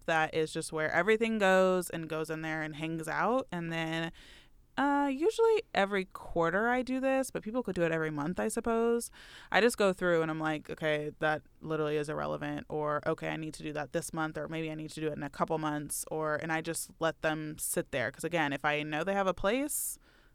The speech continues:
I'm fine and I can ease my mind. I'm not anxious about it. It's, it's there.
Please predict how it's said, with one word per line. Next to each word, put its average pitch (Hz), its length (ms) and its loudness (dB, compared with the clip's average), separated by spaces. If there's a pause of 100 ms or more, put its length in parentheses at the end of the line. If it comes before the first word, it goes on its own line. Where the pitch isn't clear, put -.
(360)
I'm 160 140 0
fine 143 320 2
and 135 80 -8
I 143 80 -8
can 156 140 -10
ease 170 200 -4
my 208 100 2
mind. 165 640 2
I'm 151 120 -6
not 156 180 2
anxious 196 340 -4
about 170 300 2
it. 165 340 -2
It's, - 400 -6
it's 156 160 -8
there. - 380 -4